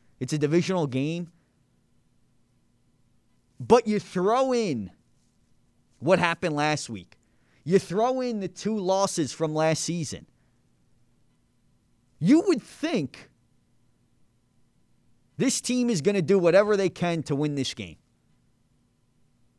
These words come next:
A little later in the podcast, we'll welcome in Jeremy Reisman, Detroit Lions beat writer for Pride of Detroit. Give him a follow on Twitter at Detroit on Lion.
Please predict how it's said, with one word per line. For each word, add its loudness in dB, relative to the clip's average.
A 0
little 4
later 4
in -2
the -2
podcast, 0
we'll -2
welcome 0
in -2
Jeremy -2
Reisman, -2
Detroit 0
Lions -4
beat -4
writer 2
for -6
Pride 0
of -6
Detroit. -4
Give 0
him 0
a -6
follow 0
on 0
Twitter -8
at -6
Detroit -6
on -2
Lion. -2